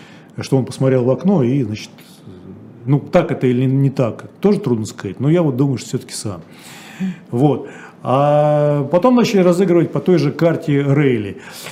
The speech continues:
Э, ну, в Москве, э, были представители генерала Кутепова при Тресте.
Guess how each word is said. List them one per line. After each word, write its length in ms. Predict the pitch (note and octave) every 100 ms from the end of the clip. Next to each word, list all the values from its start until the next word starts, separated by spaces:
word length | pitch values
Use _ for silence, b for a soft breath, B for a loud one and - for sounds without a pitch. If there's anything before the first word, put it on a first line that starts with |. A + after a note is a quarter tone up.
| B -
Э, 800 | A#2+ B2 B2 B2 B2 B2 B2 A2+ G#2+ B B B - D3+ D3 C#3+ C3+
ну, 120 | G3+
в 80 | A#2+
Москве, 360 | C3+ D3+ E3 D3+
э, 40 |
были 800 | A#2+ A#2 A2+ A2 G#2+ G#2 B2+ B2+ A2+
представители 680 | A2+ G2+ - B2+ B2 A2
генерала 440 | A2+ A2 B2 B2 A#2+
Кутепова 480 | - C#3 A3 F#3+ A2+
при 180 | - -
Тресте. 480 | A#2+ A2 - -